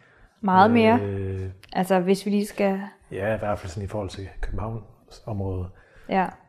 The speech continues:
Speaker 2: Men altså, der er jo ligesom mange, der ikke bare kan gøre det, fordi at de har, øh, det meste af deres netværk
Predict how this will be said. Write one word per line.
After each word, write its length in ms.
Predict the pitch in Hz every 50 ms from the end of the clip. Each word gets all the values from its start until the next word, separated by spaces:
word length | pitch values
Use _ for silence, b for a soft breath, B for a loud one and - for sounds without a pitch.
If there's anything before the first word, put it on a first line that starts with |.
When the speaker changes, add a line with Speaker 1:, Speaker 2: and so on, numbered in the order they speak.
| _ _ -
Speaker 2:
Men 120 | 117 104
altså, 260 | 98 95 82 107 101 - - - - - _ -
der 60 | -
er 40 | 104
jo 40 | 98
ligesom 160 | 113 107 110
mange, 260 | 110 101 107 117 117
der 60 | 110
ikke 160 | 101 104 101 -
bare 160 | - 98 95
kan 120 | 95 98 98
gøre 140 | 101 95
det, 140 | 95 95 90
fordi 200 | - 101 104 98
at 120 | 95 87 -
de 80 | 101
har, 400 | 92 107 101 101 113 - - - -
øh, 320 | - 113 107 107 113 113 104 101 101 _
det 80 | - 104
meste 440 | 107 101 101 - - - - - - -
af 100 | 98 98
deres 240 | 98 95 92 95
netværk 460 | 107 104 98 - - 95 92 92 -